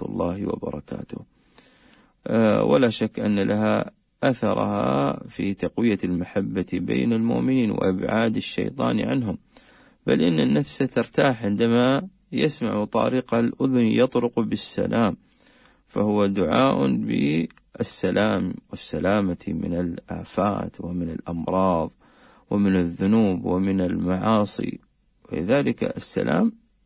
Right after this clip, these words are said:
اسم من أسماء الله جل وعلا، جعله في الأرض وأمر عليه الصلاة والسلام بإفشائه، بل إن النبي عليه الصلاة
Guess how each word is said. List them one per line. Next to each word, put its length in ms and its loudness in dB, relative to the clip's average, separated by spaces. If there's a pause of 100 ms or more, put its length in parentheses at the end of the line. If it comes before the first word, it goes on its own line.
(120)
اسم 380 -2
من 100 2
أسماء 360 0
الله 280 -2
جل 360 -2
وعلا، 400 0
جعله 680 -2 (480)
في 120 0
الأرض 320 2
وأمر 440 2
عليه 300 2
الصلاة 500 0
والسلام 680 -2 (640)
بإفشائه، 800 0
بل 260 -2
إن 420 -2 (540)
النبي 460 2
عليه 200 4
الصلاة 320 0